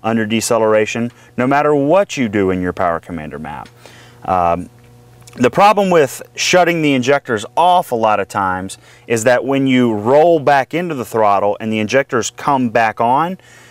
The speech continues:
you might notice that the power comes back on sort of abruptly, which can be problematic for a lot of,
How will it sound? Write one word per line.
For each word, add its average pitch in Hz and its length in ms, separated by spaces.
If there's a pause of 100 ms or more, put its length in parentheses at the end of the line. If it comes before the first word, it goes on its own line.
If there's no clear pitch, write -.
(200)
you 127 100
might 151 240
notice 147 300
that 135 160
the - 80
power 147 360
comes 127 360
back 113 280
on 139 300
sort 120 240
of 101 140
abruptly, 98 840 (300)
which - 200
can 107 220
be 110 220
problematic 104 680
for 104 140
a 95 60
lot 92 180
of, 87 160